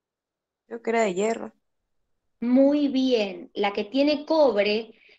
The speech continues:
Speaker 2: es el otro pigmento respiratorio, que es la hemocianina,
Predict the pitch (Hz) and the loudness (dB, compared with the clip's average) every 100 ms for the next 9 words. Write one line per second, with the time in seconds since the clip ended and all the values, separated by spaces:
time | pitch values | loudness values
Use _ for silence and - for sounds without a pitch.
0 | - 226 247 262 294 269 247 226 220 226 | -8 -2 0 2 2 0 -2 -4 -6 -4
1 | 226 220 214 233 240 247 226 220 220 214 | -6 -6 -6 -2 -2 0 -2 -2 -4 -6
2 | 214 220 220 - 208 202 196 - 220 196 | -6 -6 -6 -4 -4 -4 -8 -10 -8 -6
3 | 202 269 208 180 165 | 0 0 0 -4 -16